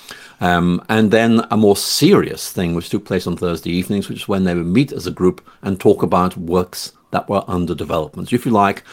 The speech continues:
meeting together to chat, meeting together seriously to talk about writings. And I think, in my view, um, The Lord of the Rings is significantly shaped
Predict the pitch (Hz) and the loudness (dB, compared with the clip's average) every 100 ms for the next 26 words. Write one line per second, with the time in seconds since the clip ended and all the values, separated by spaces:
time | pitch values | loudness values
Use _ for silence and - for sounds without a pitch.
0 | - - 139 156 110 95 80 - - 101 | -18 0 2 4 4 4 2 -2 -4 -2
1 | 101 - _ _ - 95 98 104 92 98 | -4 -10 _ _ -2 0 2 0 2 2
2 | 92 - - 160 151 78 71 - - - | 2 -2 0 4 4 4 -2 -8 -12 -12
3 | _ _ - - 92 - 87 85 - 90 | _ _ -2 2 2 2 -2 -2 0 -4
4 | 87 - 85 82 - _ _ - - - | -4 -6 -12 -12 -16 _ _ -20 -20 -20
5 | - 123 123 117 170 180 - - - _ | -4 2 4 4 4 4 2 -4 -16 _
6 | - 117 107 123 160 113 78 76 - - | 0 4 6 6 6 2 0 -6 -8 -6
7 | 101 87 87 90 - - 101 95 107 101 | -2 0 0 -2 -8 -2 2 6 6 6
8 | 95 82 82 92 82 73 82 - 107 104 | 4 0 2 2 2 -2 -8 -4 -2 -2
9 | - 95 104 107 104 107 104 - - 80 | -4 -2 -2 -2 -4 -4 -6 -6 -6 -8
10 | - | -10